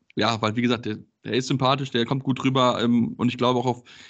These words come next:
auf Außenposition, sage ich es mal so, da ist schon auch die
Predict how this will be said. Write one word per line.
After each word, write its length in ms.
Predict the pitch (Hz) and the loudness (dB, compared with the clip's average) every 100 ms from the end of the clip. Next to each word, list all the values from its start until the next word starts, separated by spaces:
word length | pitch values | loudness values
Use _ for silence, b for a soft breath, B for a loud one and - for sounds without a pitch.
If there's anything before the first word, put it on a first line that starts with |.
| B B | B B
auf 140 | 123 | -2
Außenposition, 920 | 123 160 196 196 147 151 156 135 156 147 | 2 2 2 0 0 2 2 2 2 4
sage 220 | 131 156 | 2 0
ich 60 | 147 | -2
es 120 | 147 | 0
mal 180 | 135 127 | 2 2
so, 180 | 135 | 2
da 80 | 139 | 2
ist 200 | 127 135 | 2 0
schon 240 | - 139 120 | 0 0 0
auch 160 | 120 | -2
die 420 | 123 123 123 120 | 2 4 4 2